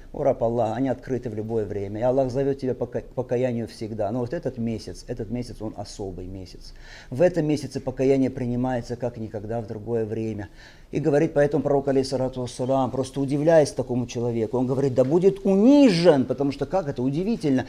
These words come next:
«да будет унижен человек, который застал Рамадан, и этот Рамадан пришёл и ушёл, а он так и не получил прощения своим грехам». Поэтому, рабы Аллаха, используйте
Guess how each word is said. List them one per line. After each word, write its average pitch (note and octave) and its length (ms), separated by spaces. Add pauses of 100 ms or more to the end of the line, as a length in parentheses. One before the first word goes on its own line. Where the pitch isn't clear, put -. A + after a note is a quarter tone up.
(120)
«да A#3 140
будет C#4+ 340
унижен A#3+ 520
человек, G3 640 (520)
который B3 340
застал A3+ 520
Рамадан, F3+ 760 (340)
и - 60
этот A#3 180
Рамадан A#3 380
пришёл A3 720 (160)
и C4 140
ушёл, D4+ 800 (100)
а A#3 160
он C4 120
так B3+ 200
и A#3+ 40
не A#3 100
получил A3+ 420
прощения G3+ 500
своим F#3+ 360
грехам». F3+ 600 (840)
Поэтому, D#3+ 440
рабы E3 200
Аллаха, F3 280
используйте G3+ 840